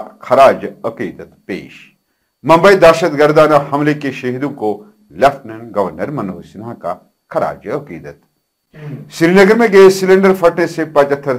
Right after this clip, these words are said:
साला खातून जाम बहक और तीन अफराद जख्मी। बुहरी कदिल श्रीनगर में एक मस्जिद और तिजारती इमारत में आग, करोड़ों रुपए का नुकसान। अब खबरें तफसील के साथ।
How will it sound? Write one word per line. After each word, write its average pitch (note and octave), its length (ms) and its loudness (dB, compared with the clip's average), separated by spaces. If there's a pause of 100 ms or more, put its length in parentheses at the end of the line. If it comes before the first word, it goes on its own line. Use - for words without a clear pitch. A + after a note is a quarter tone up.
साला A#2 320 2 (100)
खातून A2 600 -8
जाम F#2+ 260 -8
बहक A2+ 340 -4 (340)
और F#2+ 260 0 (180)
तीन B2+ 400 -8 (120)
अफराद D#2 420 -8 (220)
जख्मी। - 360 -20 (680)
बुहरी B2+ 340 -2
कदिल B2 320 -6
श्रीनगर B2 500 -4
में C#3 160 -8
एक G#2 360 -10
मस्जिद G#2+ 520 -8 (460)
और C3+ 300 6 (160)
तिजारती A#2 420 0 (100)
इमारत F#2+ 420 -6
में E2 120 -18 (120)
आग, A#2+ 320 2 (120)
करोड़ों F2+ 340 -6
रुपए E2 220 -16
का E2 140 -14
नुकसान। A2 520 -6 (520)
अब A#2 260 0
खबरें F2 260 -16 (260)
तफसील G2 380 -16 (140)
के C2 80 -20 (180)
साथ। - 440 -18